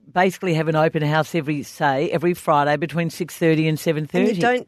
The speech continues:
Speaker 2: you don't go overboard. But, like, there's that thing i-, when you're all really busy and you run into each other and you say, "Oh, we must catch up.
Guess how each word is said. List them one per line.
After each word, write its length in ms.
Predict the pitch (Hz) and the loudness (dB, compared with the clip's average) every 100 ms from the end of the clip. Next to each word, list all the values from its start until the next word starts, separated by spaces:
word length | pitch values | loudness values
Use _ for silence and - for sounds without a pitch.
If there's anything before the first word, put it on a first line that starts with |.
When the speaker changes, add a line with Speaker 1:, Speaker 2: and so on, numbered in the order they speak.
| - | -12
Speaker 2:
you 100 | 214 | -4
don't 220 | 233 254 | 0 2
go 160 | 233 208 | 4 4
overboard. 760 | 190 208 - 165 131 98 196 208 _ - | 4 2 -4 -2 0 -2 -6 -12 _ -6
But, 100 | 247 | -2
like, 140 | 254 247 | -2 0
there's 140 | 240 | -2
that 160 | 262 - | -2 -6
thing 400 | 311 349 359 285 | -6 -2 -2 0
i-, 140 | 202 - | 0 2
when 240 | 196 208 | 4 4
you're 240 | 196 190 180 | 6 6 6
all 280 | 196 202 190 | 6 6 4
really 200 | 180 165 | 2 0
busy 280 | 190 180 | -2 0
and 80 | 175 | 0
you 80 | 170 | 0
run 160 | 175 180 | 0 0
into 220 | 170 180 | -2 -4
each 140 | 156 | 0
other 180 | 175 165 | 0 2
and 80 | 160 | 0
you 60 | 156 | -2
say, 180 | 175 - | -2 0
"Oh, 80 | 247 | 2
we 40 | |
must 220 | 294 403 - | 2 2 -2
catch 280 | 254 - | -4 -4
up. 160 | 175 | -4